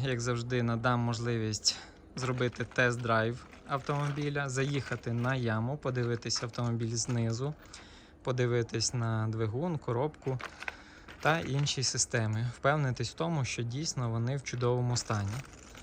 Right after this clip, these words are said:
Відео не завжди передає всю, весь ефект автомобіля, але, повірте, вживу виглядає він навіть краще, ніж на відео.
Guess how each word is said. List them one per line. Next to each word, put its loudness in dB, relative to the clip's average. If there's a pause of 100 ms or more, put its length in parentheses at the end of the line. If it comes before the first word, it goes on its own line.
(1120)
Відео 6
не 4
завжди 2 (260)
передає 4 (340)
всю, 0 (1600)
весь 6
ефект 2 (140)
автомобіля, 2 (100)
але, 2
повірте, 0 (120)
вживу 0 (180)
виглядає 6
він 2
навіть 0
краще, 0
ніж 0
на 0
відео. -2